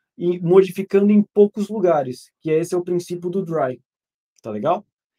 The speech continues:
Vamos dar uma olhadinha pra ver se a nossa stack está bonitinha. Ele já criou a V P C aqui. Vai só demorar mais um pouquinho, ele vai ainda criar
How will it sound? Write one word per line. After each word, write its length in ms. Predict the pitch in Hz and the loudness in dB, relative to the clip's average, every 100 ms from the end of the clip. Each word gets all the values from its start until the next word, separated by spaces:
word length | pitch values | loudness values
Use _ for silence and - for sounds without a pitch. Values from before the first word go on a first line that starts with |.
| _ _ _ - | _ _ _ -6
Vamos 160 | 156 202 | -2 0
dar 60 | |
uma 140 | 202 190 | 0 2
olhadinha 340 | 175 160 170 | 0 2 -2
pra 140 | 165 | -2
ver 120 | 156 151 | -6 -8
se 100 | 151 | -8
a 20 | |
nossa 200 | 147 139 | -8 -12
stack 380 | 131 143 139 127 | -12 -10 -10 -12
está 280 | - 143 | -12 -8
bonitinha. 680 | 135 139 135 131 160 196 220 - _ _ _ _ _ _ _ _ _ _ _ - | -6 -6 -6 -8 -6 -6 -6 -12 _ _ _ _ _ _ _ _ _ _ _ -8
Ele 160 | 135 135 | -4 0
já 180 | 147 | -2
criou 340 | 147 143 147 143 | -2 -2 0 0
a 60 | |
V 140 | 131 135 | -2 -4
P 160 | 139 | -4
C 280 | 123 - 135 | -4 -4 -4
aqui. 380 | 123 - 185 - _ _ _ _ _ _ _ _ _ _ _ _ _ - | -4 -6 -10 -10 _ _ _ _ _ _ _ _ _ _ _ _ _ -8
Vai 220 | 120 120 | -4 -4
só 260 | - 143 | -6 -6
demorar 360 | 147 143 139 135 | -6 -6 -6 -6
mais 180 | 135 127 | -6 -6
um 80 | 135 | -8
pouquinho, 560 | 135 127 - 190 202 | -10 -10 -6 -2 -2
ele 120 | 160 | -2
vai 180 | 139 139 | -2 -2
ainda 280 | 135 135 131 | -2 -4 -8
criar 600 | - 131 127 127 123 117 | -8 -4 -2 -2 -4 -8